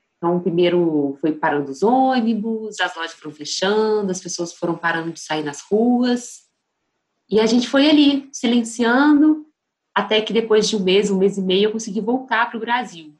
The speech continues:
E aí, quando eu saí de casa, né, eu cheguei no aeroporto, e na hora que eu fui entrar no avião, eu vi, eram mais de cem aviões, todos parados.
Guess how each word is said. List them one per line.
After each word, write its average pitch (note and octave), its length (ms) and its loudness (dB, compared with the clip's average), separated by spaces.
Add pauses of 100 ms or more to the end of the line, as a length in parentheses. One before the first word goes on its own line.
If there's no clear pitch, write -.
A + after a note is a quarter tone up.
E F3+ 40 0
aí, F3+ 120 2
quando F#3 220 -2
eu F#3 60 0
saí E3+ 220 -2
de - 120 -10
casa, F3+ 460 -2 (440)
né, F#3+ 60 0
eu F3+ 40 0
cheguei E3+ 280 -2
no E3 80 -2
aeroporto, B3 840 0 (300)
e G#3 100 4
na A3 80 2
hora A3 80 0
que A3+ 100 -10
eu A#3 40 -2
fui B3+ 180 -2
entrar B3+ 400 0
no A#3 80 2
avião, F#3 400 -2
eu F#3 140 2
vi, F#3+ 400 -6 (400)
eram G#3 180 -2
mais A3+ 220 0
de B3 80 -4
cem F3+ 640 -4 (380)
aviões, C#3+ 420 -8
todos A3 520 0
parados. D#3+ 840 -8